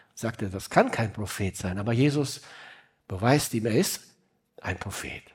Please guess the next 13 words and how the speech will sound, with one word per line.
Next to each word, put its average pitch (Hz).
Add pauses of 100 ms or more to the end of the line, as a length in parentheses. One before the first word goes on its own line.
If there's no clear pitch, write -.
(120)
Er -
kann 120
seine 120
Gedanken 139
lesen 80 (720)
und 101
er 85
antwortet 160
auf 143
seine 160
Gedanken. 151 (640)
Und 151
jetzt 226